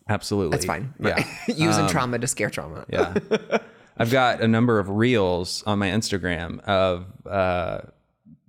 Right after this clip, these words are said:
Speaker 1: Oliver Promises Behavioral Health, me scaring some, like, our C E Os and all kinds of
Speaker 2: Yes.
Speaker 1: people that, that, um, that, uh, run our <laughs> various different departments and what have you. And, um, it's all in good fun, you know?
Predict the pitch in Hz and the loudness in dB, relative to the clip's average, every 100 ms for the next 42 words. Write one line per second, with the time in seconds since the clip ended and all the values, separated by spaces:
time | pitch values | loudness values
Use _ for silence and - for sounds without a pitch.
0 | - 104 107 104 101 101 95 95 95 92 | -2 2 4 2 0 0 0 -2 -6 -2
1 | 95 87 85 95 92 90 - 101 98 - | -2 0 -2 2 2 0 -2 -2 -2 0
2 | 98 95 92 92 - 104 101 92 - 95 | 2 2 0 -4 -4 -4 0 -2 0 0
3 | 123 117 104 104 104 107 110 110 107 107 | 0 0 0 2 6 6 6 6 4 4
4 | 101 95 95 110 117 101 113 101 104 110 | 2 2 0 2 2 2 2 0 -2 0
5 | 107 101 98 95 95 104 101 95 98 98 | 2 2 2 2 0 2 2 2 2 4
6 | 95 92 95 - - - - - 107 98 | 4 2 -4 -12 -20 -20 -14 0 2 4
7 | 95 - 92 95 82 - 107 95 87 85 | 2 -2 -14 -12 -12 -6 0 2 2 0
8 | 85 87 104 101 101 101 98 95 92 90 | -2 -4 0 2 2 0 -2 0 0 -2
9 | - - 120 - - - - 110 98 110 | -6 -2 2 2 0 -10 -2 2 4 4
10 | 120 - 110 120 113 117 98 120 117 123 | 2 -2 0 2 2 2 2 2 0 2
11 | 120 120 123 117 127 131 131 107 101 104 | 2 2 2 2 2 2 2 2 4 4
12 | 104 98 98 95 87 143 98 95 90 80 | 4 4 4 2 2 0 2 2 0 -6
13 | - 85 85 95 - 113 117 120 | -4 -2 -2 -2 2 2 4 2